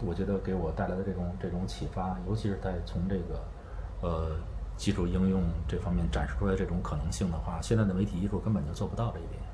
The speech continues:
嗯，差得太远太远了。所以很多艺术，也包括媒体艺术，它做的东西都很肤浅。就是我觉得一个很大的一个问题就是说，其实，当然了，艺术家多数人都是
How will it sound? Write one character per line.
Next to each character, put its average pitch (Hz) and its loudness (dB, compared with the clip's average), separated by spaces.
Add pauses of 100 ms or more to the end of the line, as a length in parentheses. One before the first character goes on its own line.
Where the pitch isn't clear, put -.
嗯， 87 -6 (140)
差 - 0
得 101 0
太 131 2
远 85 0 (140)
太 82 -2
远 76 -2
了。 76 -6 (1400)
所 - 6
以 143 8
很 101 4
多 151 8 (1080)
艺 147 4
术， 87 0
也 95 0
包 123 4
括 120 6
媒 107 10
体 98 0
艺 101 4
术， 95 2
它 104 4
做 113 6
的 104 4
东 131 4
西 113 6
都 117 6
很 120 -2
肤 - 0
浅。 113 0 (200)
就 113 2
是 98 0
我 92 0
觉 101 2
得 104 2 (160)
一 104 2
个 107 4
很 101 2
大 107 6
的 101 6
一 104 6
个 107 6
问 113 6
题 92 2
就 92 -2
是 90 0
说， 107 4 (220)
其 - 0
实， 117 4 (1000)
当 123 10
然 127 8
了， 123 4
艺 120 2
术 110 4
家 113 10 (200)
多 107 6
数 104 2
人 90 4
都 101 2
是 90 2